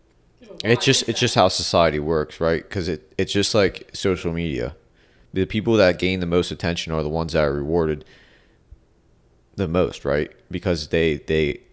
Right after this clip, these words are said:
Speaker 2: grab everybody's attention by their, their media and draw the attention to them, so therefore they get paid more and whatever. But everything's about who gets, who can create the most, uh, value and attention, right?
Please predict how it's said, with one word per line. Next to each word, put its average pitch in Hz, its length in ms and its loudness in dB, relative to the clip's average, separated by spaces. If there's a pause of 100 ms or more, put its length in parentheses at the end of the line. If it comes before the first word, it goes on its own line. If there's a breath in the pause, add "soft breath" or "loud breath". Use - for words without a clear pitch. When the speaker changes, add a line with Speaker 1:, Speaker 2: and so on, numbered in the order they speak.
(140)
Speaker 2:
grab 85 240 2
everybody's 78 360 0
attention 82 460 -6
by 73 140 0
their, 64 300 -4
their 71 420 -2 (200)
media 90 540 -4 (640 soft breath)
and 80 280 -4 (400)
draw 98 400 4
the 85 120 -2
attention 80 540 -4
to 90 220 -4
them, 80 280 -2
so 76 180 -4
therefore 78 460 -2
they 78 160 -2
get - 160 -10
paid 78 240 0
more 76 200 -6
and 76 80 -8
whatever. 78 320 -2
But - 240 -4
everything's 87 460 -4
about 76 420 -2 (500)
who 95 220 -4
gets, - 420 -4
who 107 340 -6
can 95 160 -16
create 90 280 -2
the - 80 -8
most, 80 460 -6 (480)
uh, 67 360 -2 (840 soft breath)
value 90 440 2
and 76 80 -2
attention, 73 440 -4
right? 71 260 -4